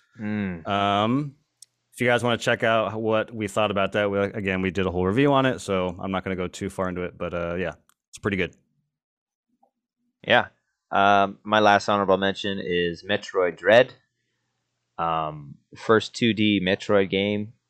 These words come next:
Speaker 1: original Metroid game in a long time. I think it was eighteen years or something. Something like that. And, uh, it's really good, solid,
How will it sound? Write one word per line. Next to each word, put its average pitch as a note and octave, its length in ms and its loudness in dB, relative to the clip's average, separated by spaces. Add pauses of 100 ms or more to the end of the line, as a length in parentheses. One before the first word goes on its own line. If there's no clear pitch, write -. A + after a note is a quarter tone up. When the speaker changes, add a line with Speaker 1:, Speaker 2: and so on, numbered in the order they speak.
(140)
Speaker 1:
original G2+ 420 -4
Metroid G2 380 -2
game G2+ 200 0
in F2+ 80 -2
a E2+ 60 -4
long F#2+ 240 -2
time. A2 340 -4 (140)
I - 40 -20
think - 120 -14
it F#2 40 -8
was E2+ 100 -6
eighteen F#2 360 -4
years G#2 280 -6
or G#2 60 -18
something. A2 320 -12 (1300)
Something - 220 -6
like F2+ 180 -2
that. G2 200 -2 (640)
And, E2+ 300 -6
uh, D#2 480 -2 (200)
it's - 120 -8
really A#2+ 180 8
good, A2 340 8
solid, G#2+ 540 6